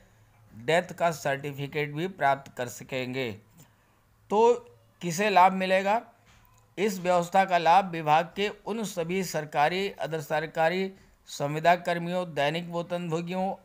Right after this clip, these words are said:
आउटसोर्सिंग, अस्थायी, अस्थायी, स्वायत्त शासी संस्था के कार्मिकों के आश्रितों को मिल सकेगा,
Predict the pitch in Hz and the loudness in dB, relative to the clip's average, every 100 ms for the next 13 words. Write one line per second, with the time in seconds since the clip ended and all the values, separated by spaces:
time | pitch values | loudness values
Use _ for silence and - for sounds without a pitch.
0 | - 139 170 170 170 170 165 190 - - | -2 0 0 -2 -8 -8 -6 -8 -8 -6
1 | 147 143 151 165 190 - - 165 185 170 | -6 -4 0 0 0 -4 0 2 2 -2
2 | - 165 190 202 202 _ _ _ _ - | 0 0 2 -2 -6 _ _ _ _ -20
3 | - 156 165 196 220 - 202 170 156 156 | -2 4 6 6 0 -6 -8 -4 0 0
4 | 147 196 170 156 151 175 175 180 180 156 | -2 -6 -6 -6 -2 -2 0 -4 -4 -2
5 | 156 151 147 170 160 185 185 - 139 135 | 0 -4 -6 -8 -6 -6 -6 0 0 0
6 | 139 - 170 160 170 151 156 190 180 - | -8 -6 -6 -4 -6 -4 -2 -2 -4 -10
7 | 165 175 175 180 214 | -10 -6 2 4 4